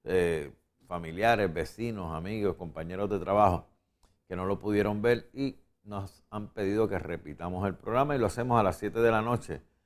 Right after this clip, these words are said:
en su totalidad para que puedan recibir la información que aquí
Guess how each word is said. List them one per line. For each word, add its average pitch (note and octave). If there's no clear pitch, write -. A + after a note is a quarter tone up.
en G2
su A#2+
totalidad A#2+
para F#2
que E2+
puedan F#2
recibir F#2
la F#2
información E2+
que -
aquí F2+